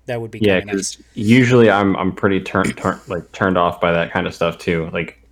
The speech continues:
Speaker 2: hundred percent.
Speaker 1: Mm-hmm.
Speaker 2: But it's, it's very much not in your face. Like, it doesn't try to get you to buy shit,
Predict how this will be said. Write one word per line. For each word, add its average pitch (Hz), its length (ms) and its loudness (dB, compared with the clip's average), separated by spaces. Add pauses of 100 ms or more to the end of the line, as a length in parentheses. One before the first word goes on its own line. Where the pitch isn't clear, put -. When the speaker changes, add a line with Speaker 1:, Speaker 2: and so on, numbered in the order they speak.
Speaker 2:
hundred 95 340 0
percent. 90 420 -4
Speaker 1:
Mm-hmm. - 60 -20 (240)
Speaker 2:
But 87 320 0 (580)
it's, - 480 -4 (120)
it's 95 260 -2
very 101 380 4
much 87 380 -2
not 92 380 0
in 90 100 -4
your 85 120 -4
face. 85 380 -4
Like, 87 140 -4
it 92 100 -4
doesn't 90 240 0
try 85 200 0
to 80 260 -2 (260)
get 95 200 0
you 87 80 -2
to 78 60 -2
buy 95 340 2
shit, 90 400 -2